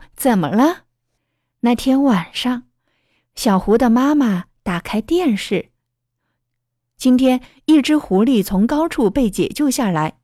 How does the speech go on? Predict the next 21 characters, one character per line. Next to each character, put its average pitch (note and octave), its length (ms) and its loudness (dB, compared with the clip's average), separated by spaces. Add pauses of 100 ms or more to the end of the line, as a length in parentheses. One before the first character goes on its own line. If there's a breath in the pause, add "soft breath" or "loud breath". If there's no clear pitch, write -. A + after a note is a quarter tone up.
(640)
新 D4+ 240 2
闻 G#3 220 4
播 D#4 180 -2
音 D#4+ 200 2
员 E3+ 240 2
说。 A#3+ 320 -2 (1120)
“那 F4 100 0
不 E4 160 2
是 G4 240 0
你 A#3 240 4
吗， A3 340 0 (100)
小 F#3+ 240 -2
胡？” F#3+ 340 -2 (420)
妈 B3+ 180 2
妈 C#4 140 2
问。 A3+ 300 0 (760)
“小 G3+ 280 0
胡 A#3 220 0
出 F#4+ 180 -2
名 D4 260 0
喽！” C4 920 4